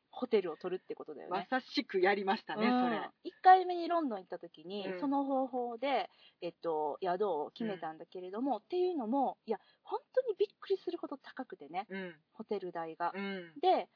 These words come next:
Speaker 1: もちろん安いに越したことないから、
Speaker 2: うん。
Speaker 1: で、安いに越したことはないとはいえ、え、でもちょっとこれ、電車乗るの、電車乗るなっていう、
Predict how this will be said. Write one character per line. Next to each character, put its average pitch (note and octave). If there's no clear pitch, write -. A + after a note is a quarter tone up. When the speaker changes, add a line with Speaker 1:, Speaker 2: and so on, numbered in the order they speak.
Speaker 1:
も E4+
ち -
ろ G4+
ん D#4+
安 G#4
い -
に A#3+
越 A3
し -
た G3+
こ F3+
と D#3+
な D#3+
い F#3+
か D3
ら、 E3+
Speaker 2:
う F#3
ん。 F3+
Speaker 1:
で、 A#3+
安 A#4+
い -
に D4+
越 G4
し -
た E4
こ A#3+
と G3+
は F3+
な G#3
い A#4
と C4+
は F3+
い B3+
え、 G3
え、 F#4
で F#4+
も E4+
ち -
ょ F#4
っ -
と A#3
こ -
れ、 C#4
電 C#4+
車 C#4+
乗 C#4
る C#4
の、 G#3+
電 E4
車 E4+
乗 E4
る D#4
な D4+
っ D4+
て -
い F3+
う、 -